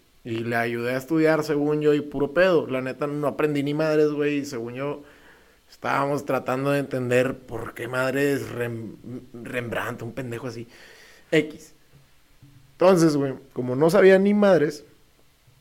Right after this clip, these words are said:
se me ocurrió, voy a hacer una guía, un mapa mental, güey. Que en ese entonces ni siquiera sabía hacer mapas mentales, güey. No sabía que era un puto mapa mental.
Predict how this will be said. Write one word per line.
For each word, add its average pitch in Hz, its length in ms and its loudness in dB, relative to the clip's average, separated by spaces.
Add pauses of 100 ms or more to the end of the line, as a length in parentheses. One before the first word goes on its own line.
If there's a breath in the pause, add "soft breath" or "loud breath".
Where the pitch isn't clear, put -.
se 143 160 -4
me 139 120 0
ocurrió, 139 680 4 (560)
voy 110 160 -4
a 87 40 -2
hacer - 180 -6
una 123 180 -2
guía, 139 420 2
un 139 160 -4
mapa 143 260 -2
mental, 123 480 -4
güey. 110 180 -4
Que - 140 -6
en 107 80 -4
ese 110 120 -4
entonces 135 240 -2
ni 147 120 2
siquiera 120 320 -2
sabía 120 260 0
hacer 127 200 0
mapas 131 300 0
mentales, 113 500 -4
güey. 110 160 -8
No 117 120 -8
sabía 139 280 0
que 147 100 2
era 147 60 2
un 139 180 -4
puto 160 340 -4
mapa 139 240 -2
mental. 120 400 -8